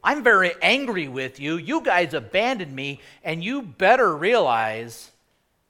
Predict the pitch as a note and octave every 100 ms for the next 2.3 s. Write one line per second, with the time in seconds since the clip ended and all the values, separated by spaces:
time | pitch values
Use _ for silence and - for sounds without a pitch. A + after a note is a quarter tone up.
0 | _ - B2 F#3+ G#3 E3+ E3+ C#3 G2 -
1 | F3 D#3+ B2+ - - B2 D#3 C3+ B2+ A#2
2 | B2 C#3